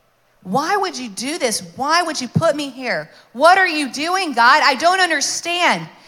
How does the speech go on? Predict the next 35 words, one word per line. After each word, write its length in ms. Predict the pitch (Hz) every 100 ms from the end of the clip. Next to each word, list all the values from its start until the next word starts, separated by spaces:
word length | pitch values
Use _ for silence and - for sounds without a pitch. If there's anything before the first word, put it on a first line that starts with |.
| - - _
Guess 320 | - 320 320 294
what? 340 | 339 226 214
God 360 | 277 320 370 -
can 180 | 311
handle 460 | 262 294 320 349 339
that 200 | 302 254
kind 280 | - 302 254
of 80 | 233
commentary 680 | 262 262 302 311 330 320 330
from 200 | 349 349
somebody 460 | - 320 349 370 - -
because 240 | - 285 285
it 80 | 269
means 200 | 320 311
that 120 | 262
we're 80 | 269
actually 460 | 262 269 - 233
talking. 540 | - 233 247 247 175 - - _ _ _ _ _ _ _ _ _ _ _ _ _ _ _ _
That's 280 | 269 349 349
why 200 | 339 330
he 120 | 302
wants 300 | 285 269 277
to 100 | 277
have 200 | 247 240
a 60 | 202
personal 760 | - - 311 - 294 269 202 208
relationship 560 | 220 226 262 269 247
with 100 | 214
you. 80 | 202 185 - -
He 140 | 311
wants 260 | 320 339 330
to 60 |
have 180 | 269 285
a 60 | 233
dialogue. 560 | 196 240 302 254 208